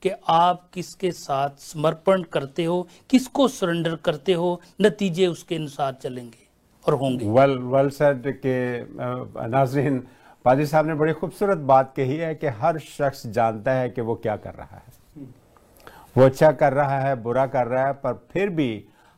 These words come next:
Speaker 2: हम मानते नहीं कि हम <laughs> बुरा करते हैं या हमसे गलती हो गई। पास्टर अहमद साहब, आप क्या कहेंगे इस बात को आगे बढ़ाएंगे,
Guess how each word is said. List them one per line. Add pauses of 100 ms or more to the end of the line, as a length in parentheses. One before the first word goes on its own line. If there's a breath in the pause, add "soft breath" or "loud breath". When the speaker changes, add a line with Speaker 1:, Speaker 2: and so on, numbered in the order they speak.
Speaker 2:
हम (160)
मानते
नहीं
कि
हम
<laughs>
बुरा
करते
हैं
या
हमसे
गलती
हो
गई। (400 loud breath)
पास्टर
अहमद
साहब,
आप
क्या
कहेंगे
इस
बात
को
आगे
बढ़ाएंगे,